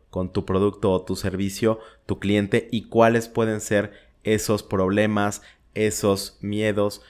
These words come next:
ese sueño, esa aspiración que puede llegar a tener tu cliente. Y en el tercero es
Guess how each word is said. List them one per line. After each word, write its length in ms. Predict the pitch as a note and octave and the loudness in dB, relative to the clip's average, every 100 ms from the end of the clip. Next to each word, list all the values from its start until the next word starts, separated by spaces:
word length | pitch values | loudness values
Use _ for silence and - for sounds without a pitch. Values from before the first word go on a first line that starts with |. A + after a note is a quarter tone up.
| _ _ | _ _
ese 380 | G#2+ G#2 G#2+ F#2+ | -2 -2 0 -2
sueño, 640 | - - A2+ G#2+ G#2+ G2 | -4 -2 0 0 -2 -2
esa 340 | G#2+ G2 G#2+ G2+ | -4 -4 -4 -6
aspiración 680 | G2 - G2+ G2 G2 C3+ C#3+ | -8 -6 -2 -2 0 -2 -2
que 140 | A2 | -2
puede 240 | - G2+ | 0 2
llegar 260 | F#2 F2 F2 | 2 0 -2
a 100 | E2+ | -2
tener 280 | E2+ E2+ E2 | -4 -6 -8
tu 120 | - | -10
cliente. 440 | - E2+ D#2 - - - - - | -4 -4 -4 -8 -14 -20 -16 2
Y 140 | C3+ | 4
en 120 | C3 | 4
el 160 | B2+ C3 | 4 2
tercero 500 | B2 - D3+ B2 - - - | -2 0 2 2 0 -8 0
es 320 | A2+ A2+ | 0 0